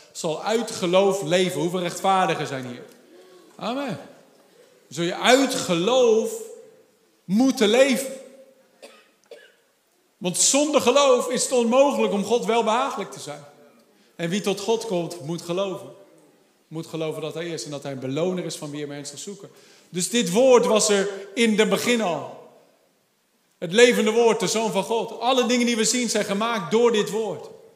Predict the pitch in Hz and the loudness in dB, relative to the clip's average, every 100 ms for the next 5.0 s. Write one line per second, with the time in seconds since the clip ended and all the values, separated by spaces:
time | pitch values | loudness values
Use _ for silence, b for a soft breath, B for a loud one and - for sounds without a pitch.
0 | b b b - 202 190 196 262 196 233 | b b b -6 -4 0 6 6 6 4
1 | 233 285 302 226 - - - - - _ | 2 0 0 0 -4 -10 -14 -20 -20 _
2 | _ _ _ _ _ _ _ - 180 - | _ _ _ _ _ _ _ -12 -2 0
3 | 294 247 180 165 - - - b b 196 | 0 -2 -8 -12 -14 -20 -20 b b -8
4 | 196 220 175 262 240 208 233 269 - - | -2 0 4 6 4 2 0 -2 -2 -6